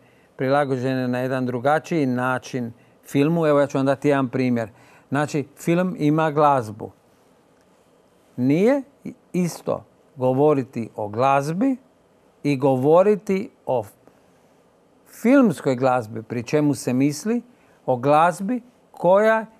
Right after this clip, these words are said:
je uporabljena u filmu, koja je u kombinaciji sa vizualnim, sa slikom. Znači, to nije isti doživljaj glazbe kao glazbe koju slušamo na, na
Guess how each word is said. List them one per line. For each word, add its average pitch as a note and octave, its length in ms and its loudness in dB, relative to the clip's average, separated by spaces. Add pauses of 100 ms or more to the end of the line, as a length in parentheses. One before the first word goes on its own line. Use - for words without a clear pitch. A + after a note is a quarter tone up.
(140)
je D3+ 220 -2
uporabljena D3 1120 0 (120)
u E3+ 160 0
filmu, F#3+ 600 0 (240)
koja D#3 220 2
je D3 160 4
u C#3+ 140 -4
kombinaciji F3 1300 2 (340)
sa F#3+ 560 0
vizualnim, B2+ 960 0
sa D3 260 -2
slikom. G#3 600 -2 (300)
Znači, A#2+ 280 -6
to C3+ 140 0
nije A3+ 320 4
isti F#3+ 560 -4
doživljaj D#3 680 2 (180)
glazbe C3+ 580 0 (680)
kao G3 400 4 (300)
glazbe E3 440 2
koju D#3 240 0
slušamo C3+ 480 -2
na, B2+ 340 -4
na B2 440 -2